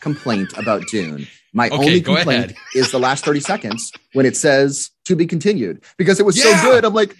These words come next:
Speaker 1: "That's," and
Speaker 2: What
Speaker 1: then can
Speaker 2: the
Speaker 1: I, can, can I come back next week and watch the next episode? I
Speaker 2: Yeah.
Speaker 1: gotta wait, like, two
Speaker 2: Yeah.
Speaker 1: years for the next, because it clearly is part of a series. You know, one day all the Dune movies will be finished, and then somebody can just
Speaker 2: <sighs>
Speaker 1: binge
Speaker 2: It's
Speaker 1: watch
Speaker 2: gonna
Speaker 1: them
Speaker 2: be
Speaker 1: one
Speaker 2: so
Speaker 1: after
Speaker 2: good.
Speaker 1: another.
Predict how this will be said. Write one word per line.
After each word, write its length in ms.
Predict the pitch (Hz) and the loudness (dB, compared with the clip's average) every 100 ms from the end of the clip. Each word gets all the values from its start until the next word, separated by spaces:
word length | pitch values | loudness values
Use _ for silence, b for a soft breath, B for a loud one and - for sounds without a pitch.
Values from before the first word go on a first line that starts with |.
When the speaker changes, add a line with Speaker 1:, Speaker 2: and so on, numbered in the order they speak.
| _ | _
Speaker 1:
"That's," 180 | - 202 | -6 -4
and 80 | 151 | -2
Speaker 2:
What 100 | 311 | -2
Speaker 1:
then 80 | 202 | 0
can 120 | - | 0
Speaker 2:
the 60 | 135 | -2
Speaker 1:
I, 100 | 95 | -4
can, 300 | 220 - - | -10 -10 -6
can 140 | 202 | -4
I 40 | |
come 160 | 202 220 | -2 -2
back 200 | 214 208 | -2 -2
next 200 | 202 - | -6 -6
week 260 | 180 277 285 | 0 0 0
and 100 | 202 | -4
watch 160 | 202 | -4
the 60 | 196 | -4
next 200 | 208 - | -6 -8
episode? 280 | 262 247 214 | -10 -4 0
I 60 | |
Speaker 2:
Yeah. 80 | 185 | 0
Speaker 1:
gotta 140 | 196 | -2
wait, 160 | 190 185 | -4 -2
like, 160 | 170 160 | -4 -2
two 140 | 220 | 0
Speaker 2:
Yeah. 140 | 190 | 2
Speaker 1:
years 280 | 170 185 277 | 2 2 -2
for 100 | 175 | -6
the 60 | 156 | -6
next, 280 | 165 - B B - | -8 -12 B B -6
because 240 | 131 143 | 0 2
it 160 | 135 - | 0 -4
clearly 540 | - 165 147 127 113 | -4 -2 0 0 -2
is 140 | 104 - | -6 -10
part 280 | 123 110 | -8 -8
of 100 | 98 | -8
a 60 | 95 | -12
series. 320 | - 107 95 - B | -6 -4 -4 -8 B
You 60 | 131 | -2
know, 80 | |
one 240 | 123 156 165 | 0 0 0
day 220 | 135 131 | 0 0
all 240 | 113 117 | 0 0
the 80 | 123 | 0
Dune 240 | 113 113 107 | -4 -6 -6
movies 300 | 104 104 104 | -6 -8 -10
will 80 | |
be 80 | 92 | -14
finished, 420 | 92 110 95 - | -10 -8 -8 -8
and 100 | 101 | -8
then 120 | 95 87 | -8 -6
somebody 280 | 104 95 | -6 -6
can 160 | 95 98 | -6 -8
just 240 | 90 85 | -10 -10
Speaker 2:
<sighs> 20 | - | -8
Speaker 1:
binge 200 | 101 95 | -8 -4
Speaker 2:
It's 20 | |
Speaker 1:
watch 160 | 98 95 | -6 -6
Speaker 2:
gonna 80 | |
Speaker 1:
them 80 | 92 | -6
Speaker 2:
be 40 | 95 | -6
Speaker 1:
one 80 | 95 | -6
Speaker 2:
so 60 | |
Speaker 1:
after 180 | 87 78 | -8 -8
Speaker 2:
good. 60 | 92 | -8
Speaker 1:
another. 380 | 95 90 85 | -6 -4 -6